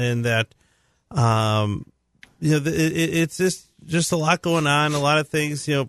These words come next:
know, um, to look forward to this time of year, and, um, it's also, I think, a time to reflect on,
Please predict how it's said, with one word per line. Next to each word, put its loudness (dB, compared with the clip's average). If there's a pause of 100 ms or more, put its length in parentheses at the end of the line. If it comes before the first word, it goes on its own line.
know, -10
um, -2 (760)
to -4
look -4
forward 0
to -2
this -2
time 0
of -2
year, 0
and, -6 (480)
um, 0
it's -2
also, 0
I -4
think, -6
a -8
time -2
to -4
reflect -4
on, -2